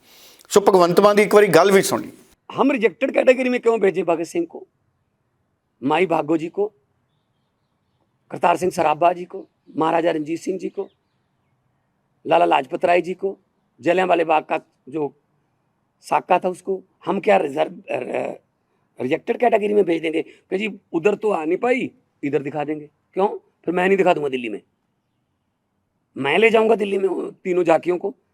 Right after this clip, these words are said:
Speaker 2: पूरी दिल्ली की सड़कों पे दिखाऊंगा। मैं लाल किला पे, सिर्फ लाल किला पे क्यों दिखाऊंगा?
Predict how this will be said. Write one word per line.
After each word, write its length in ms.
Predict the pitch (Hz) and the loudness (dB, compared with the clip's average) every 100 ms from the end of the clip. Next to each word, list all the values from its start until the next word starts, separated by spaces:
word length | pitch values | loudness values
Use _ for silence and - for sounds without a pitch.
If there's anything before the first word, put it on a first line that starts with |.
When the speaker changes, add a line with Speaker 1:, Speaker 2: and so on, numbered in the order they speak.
| _ | _
Speaker 2:
पूरी 160 | 160 165 | -6 -4
दिल्ली 180 | 170 170 | -4 -4
की 100 | 165 | -4
सड़कों 240 | 151 190 | -4 -4
पे 100 | 190 | -4
दिखाऊंगा। 300 | 180 185 185 | 0 0 0
मैं 140 | 170 | -2
लाल 180 | 160 143 | -2 -2
किला 180 | 165 175 | -2 -6
पे, 140 | 175 165 - 131 - _ _ _ - - | -6 -10 -12 -14 -18 _ _ _ -20 -10
सिर्फ 240 | 175 151 | -6 -2
लाल 180 | 160 156 | 0 0
किला 280 | - 180 180 | 0 -2 -2
पे 120 | 180 | -4
क्यों 180 | 175 151 | -6 -6
दिखाऊंगा? 320 | 127 113 | -6 -10